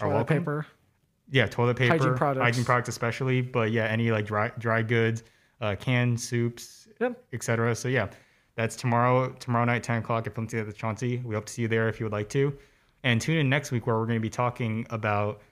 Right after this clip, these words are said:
Speaker 1: Halloween, the original nineteen seventy-eight John Carpenter classic, and Barbarian, <sighs> a horror movie that I have not seen, but I've heard so much about, so I'm very much looking forward to that. So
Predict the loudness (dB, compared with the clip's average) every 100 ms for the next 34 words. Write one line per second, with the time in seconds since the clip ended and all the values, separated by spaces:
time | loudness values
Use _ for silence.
0 | _ _ _ 0 2 2 0 0 0 0
1 | 0 2 0 0 -2 -2 -8 -16 _ -2
2 | -2 -2 -2 -2 0 -2 0 -2 0 -2
3 | -2 -4 -4 -2 -2 -2 -6 -8 -4 -2
4 | 0 -4 -4 -6 0 2 4 4 2 -6
5 | -12 -14 -12 -8 -2 -2 0 -4 -8 _
6 | _ _ _ _ _ _ 2 2 2 2
7 | 2 4 2 2 2 0 -2 0 2 2
8 | 0 0 0 0 -2 -2 0 0 2 0
9 | 0 -2 2 2 2 0 -2 -4 -4 -2
10 | -2 -2 -4 -4 -6 -2 2 2